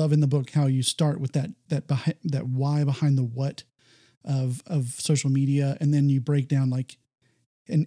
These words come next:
and here's a s-, here's a way to lay out, like, here's how you get started with it. Here's how you put a plan together. And it's the practical application part. So like you said, you can, you can, if you're kinda good, you're like, "Hey, I'm with you. Just show me how to do it."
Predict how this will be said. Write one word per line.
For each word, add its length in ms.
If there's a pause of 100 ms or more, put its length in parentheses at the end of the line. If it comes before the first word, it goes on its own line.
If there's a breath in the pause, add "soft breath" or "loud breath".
and 140
here's 320
a 40
s-, 200
here's 200
a 40
way 140
to 80
lay 340
out, 160
like, 120
here's 260
how 80
you 140
get 200
started 460
with 160
it. 100
Here's 220
how 60
you 200 (180)
put 140
a 20
plan 300
together. 280
And 140
it's 140
the 140
practical 480
application 720
part. 280 (540 soft breath)
So 380
like 160
you 60
said, 280
you 80
can, 160 (160)
you 140
can, 420
if 120
you're 100
kinda 180
good, 260
you're 160
like, 160
"Hey, 220
I'm 200
with 200
you. 160 (220)
Just 180
show 100
me 100
how 60
to 80
do 220
it." 160